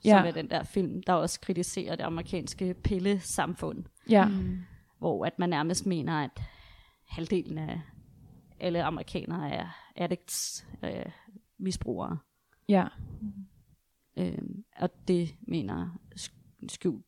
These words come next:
Speaker 2: budskab, øh, Ocean, at, øh, er årsagen til, at Trevor dør.
Speaker 1: Ja.
Speaker 2: Det er faktisk medicinalfirmaer, som producerer og tillader afhængighedsskabende stoffer at være, øh,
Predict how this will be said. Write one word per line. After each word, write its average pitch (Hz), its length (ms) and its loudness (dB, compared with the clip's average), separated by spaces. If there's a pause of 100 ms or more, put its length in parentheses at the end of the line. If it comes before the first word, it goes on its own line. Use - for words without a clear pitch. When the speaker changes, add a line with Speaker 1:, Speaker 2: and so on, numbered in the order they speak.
Speaker 2:
budskab, 180 440 2 (400)
øh, 156 360 2
Ocean, 185 600 2
at, - 360 -2
øh, 185 320 0 (220)
er - 140 2
årsagen 165 440 0
til, - 140 -4
at - 180 -2 (100)
Trevor 175 280 2
dør. - 360 -4 (600)
Speaker 1:
Ja. 185 120 4
Speaker 2:
Det 180 80 4
er 170 40 2
faktisk - 520 -10 (320)
medicinalfirmaer, 165 1040 0
som 170 260 -2
producerer - 600 -2 (540)
og 185 100 -2
tillader 175 420 2
afhængighedsskabende 165 920 0
stoffer 165 420 -2 (100)
at 170 120 -4
være, 156 300 -2 (420)
øh, 78 260 -6